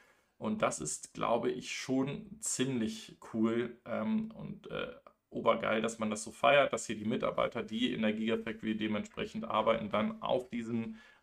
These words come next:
eine Millionsten, ähm, Battery Pack auch, äh, unterschrieben haben.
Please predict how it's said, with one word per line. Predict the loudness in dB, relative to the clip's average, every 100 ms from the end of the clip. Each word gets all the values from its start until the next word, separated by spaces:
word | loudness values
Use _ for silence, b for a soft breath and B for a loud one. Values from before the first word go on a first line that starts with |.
| B
eine | 0 2
Millionsten, | 2 4 4 2 -4 -6 -4 -2 -2 -4 -6
ähm, | -4 -2 -4 -8 -8
Battery | -2 -2 0 0
Pack | 0 0 0 0 -4
auch, | 0 0 -2 -8
äh, | -6 -2 -4 -6 -10
unterschrieben | -8 -8 -8 -10 -8 -6 -2
haben. | 0 2 0 -4 -12